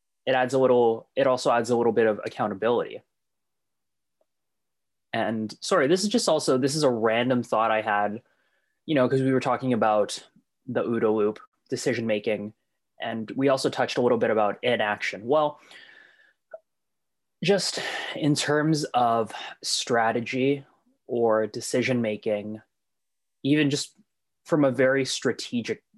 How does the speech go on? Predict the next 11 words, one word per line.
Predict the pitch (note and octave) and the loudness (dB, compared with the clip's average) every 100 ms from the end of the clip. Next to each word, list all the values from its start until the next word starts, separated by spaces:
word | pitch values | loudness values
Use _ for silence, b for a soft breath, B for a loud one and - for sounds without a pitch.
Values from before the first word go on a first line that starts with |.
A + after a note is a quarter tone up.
| _ _ _ _ _ - | _ _ _ _ _ -6
point | A#2+ A2+ - | -4 -2 -6
of | G2+ | -8
view, | - F2+ A#2 F3+ _ B B B B - | -10 -6 -6 -8 _ B B B B -12
waiting | - C3 D3 F3+ A3+ A#3+ | -4 0 2 4 4 2
for | A3 - C#3+ C3+ B2+ A#2+ A#2 - _ - | 0 2 4 6 6 4 0 -6 _ -14
the | A2+ A#2+ A#2 A2 G#2+ - _ - | -4 -2 0 0 -2 -6 _ -6
opponent, | - - G2+ G2+ A#2 - - | -4 -2 -2 -2 -6 -10 -14
if | A#2 B2 | -6 0
you're | A#2 | 2
a | A2+ | 2
Marine | A2 G#2 A2 A2 A2 A#2 | 2 0 0 -2 -4 -6